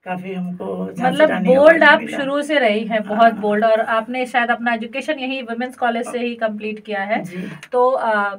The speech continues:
Speaker 2: ये भी जान लें कि भाई ये हमारी देश की बेटी है और हमारे बिहार की बेटी है। बेशक ये अब ये वहाँ बस गई हैं, लेकिन इनका दिल और पूरा, पूरी तरह से ये अभी भी हमारे
Speaker 1: बिहारी।
Speaker 2: देश की है और बिहारी है।
Speaker 1: <laughs>
Speaker 2: तो, अ, मैं, अ,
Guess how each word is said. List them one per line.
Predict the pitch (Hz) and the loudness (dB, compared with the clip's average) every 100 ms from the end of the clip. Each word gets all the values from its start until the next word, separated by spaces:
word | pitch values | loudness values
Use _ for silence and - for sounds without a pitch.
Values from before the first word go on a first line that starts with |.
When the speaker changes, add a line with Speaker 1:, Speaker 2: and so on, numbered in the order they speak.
| - - | -14 -4
Speaker 2:
ये | 233 | -2
भी | 247 294 | 0 2
जान | 277 262 | 4 4
लें | 269 | 0
कि | 269 | -6
भाई | 254 285 | -2 -2
ये | 311 277 | 0 0
हमारी | 320 254 240 233 262 | 0 0 4 4 4
देश | 269 269 269 | 2 0 -2
की | 277 | -6
बेटी | 247 240 262 | -2 -2 0
है | 285 | 4
और | 277 | 4
हमारे | 254 247 262 | 6 6 4
बिहार | 240 254 220 226 | 2 4 4 4
की | 254 | 0
बेटी | 240 214 208 | 0 0 -4
है। | 185 185 - - _ | -8 -10 -12 -20 _
बेशक | 226 226 302 302 | -4 0 -2 -2
ये | 247 254 269 | -2 2 4
अब | - 226 208 | 4 0 -2
ये | 220 214 185 - - | -4 -4 -4 -10 -6
वहाँ | 190 208 247 226 | -2 4 4 6
बस | 233 226 | 2 2
गई | 226 220 | -2 -2
हैं, | 214 285 339 - _ | 0 -2 -4 -14 _
लेकिन | 226 233 262 | -8 -6 -8
इनका | 254 247 269 | -8 0 0
दिल | 240 240 262 285 - _ | 2 0 0 -4 -12 _
और | 220 214 208 208 208 - | 2 2 2 0 -2 -6
पूरा, | 240 240 240 | -2 0 0
पूरी | 226 311 339 | 0 0 2
तरह | 294 262 | 4 2
से | 262 269 | 2 -2
ये | 254 | 0
अभी | 247 233 233 | 0 -2 -4
भी | 262 339 - - - - | -4 -6 -10 -20 -8 -2
हमारे | |
Speaker 1:
बिहारी। | 220 233 247 | 4 6 6
Speaker 2:
देश | 254 240 240 | 6 4 2
की | - 254 | -4 2
है | 277 | 4
और | 277 247 | 4 4
बिहारी | 220 233 202 226 240 | 4 6 6 4 0
है। | 190 160 | -2 -4
Speaker 1:
<laughs> | 151 156 - - | -10 -14 -16 -12
Speaker 2:
तो, | 359 | -10
अ, | - 285 269 262 | -2 2 4 2
मैं, | 262 269 269 | 2 0 0
अ, | 247 233 | 2 2